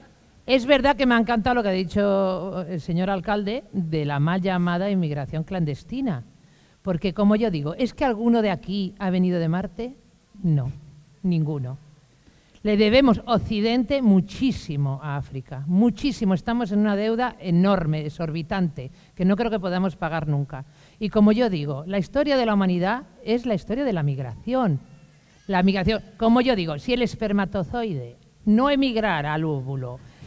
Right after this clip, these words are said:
y el óvulo no le dejara emigrar, porque ahora se sabe que es el óvulo, el óvulo que escoge, no el más listo de lo, ni el más rápido como antes se creía, no. Ahora el óvulo, es verdad, el óvulo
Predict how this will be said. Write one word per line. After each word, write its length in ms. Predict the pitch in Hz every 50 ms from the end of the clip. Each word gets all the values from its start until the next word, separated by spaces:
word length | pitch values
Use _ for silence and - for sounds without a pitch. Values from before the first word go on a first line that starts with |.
| -
y 140 | - 226 233
el 180 | 226 240 254 294
óvulo 680 | 330 370 370 359 320 302 269 240 226 196 160 127 - - - - - - - - - - - - - - -
no 240 | 240 269 302 330 330
le 120 | 339 330
dejara 360 | 311 302 247 - 294 294 311
emigrar, 360 | 302 277 254 233 233 262 302 254
porque 180 | 285 202 233
ahora 100 | 233 254
se 100 | 220 233
sabe 200 | 190 254 254 262
que 80 | - 240
es 80 | 160
el 120 | 220 214 208
óvulo, 260 | 214 226 240 220 208
el 120 | 190 190 196
óvulo 300 | 208 202 233 226 226 -
que 80 | -
escoge, 400 | 135 - - 226 220 - 190 170
no 240 | 156 151 160 175 180
el 80 | 180 175
más 200 | 180 175 160 -
listo 300 | 175 180 165 - - 175
de 120 | 165 170
lo, 100 | 160 156 - - - - -
ni 100 | 190 185
el 60 | 180
más 180 | 190 180 175
rápido 360 | 175 190 196 - 202 185 180 160
como 180 | 175 175 185
antes 220 | 185 185 - 175 -
se 120 | - 175
creía, 260 | 180 180 202 220 190
no. 340 | 170 190 214 233 240 185 135 - - - - - - - - - - - - - - - -
Ahora 460 | 214 240 240 262 269 277 302 285 269
el 80 | 262
óvulo, 560 | 294 330 370 381 381 381 381 370 359 349 349 381 415 466 440 - - - - - - - - - - - - - - - - -
es 220 | 220 240 208 196
verdad, 520 | 247 320 311 294 254 247 233 240 269 330 403 415 - - - - - - - - - - - - -
el 220 | - 277 269 277 294
óvulo 480 | 311 359 381 392 403 392 392 370 349